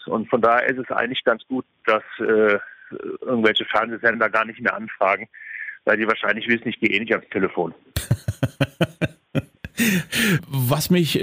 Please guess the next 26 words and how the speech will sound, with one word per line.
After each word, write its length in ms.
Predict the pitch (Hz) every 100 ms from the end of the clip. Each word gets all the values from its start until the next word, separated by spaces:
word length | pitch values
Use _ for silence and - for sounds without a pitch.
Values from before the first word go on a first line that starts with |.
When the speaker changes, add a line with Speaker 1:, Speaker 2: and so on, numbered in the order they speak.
| -
Speaker 2:
beim 220 | 127 123
letzten 480 | 151 165 - 185 160
Gespräch, 400 | 151 - 143 147
das 220 | 151 -
wir 100 | 131
hatten, 480 | 135 143 135 135 -
sehr 340 | 123 107 143 160
fasziniert 600 | 160 147 - 139 143 139
hat 180 | 131 -
an 180 | 120
Midlife 360 | 120 135 135 123
Crisis, 760 | - 127 123 - 123 117 -
äh, 340 | - 117 110 107
dass 300 | 104 110 -
du, 340 | 113 107 107
äh, 420 | - - 87 92 107 -
wirklich 580 | 101 131 147 135 110 -
die, 300 | 127 120 110
die, 420 | 117 107 107 107
die 220 | 117 101
Tiefen 640 | - - 196 185 131 87 82 _ _ - -
der 100 | 120
Midlife 400 | 131 131 120 -
Crisis 400 | 120 113 120 107
auch 180 | 110 98
wirklich 400 | 120 123 107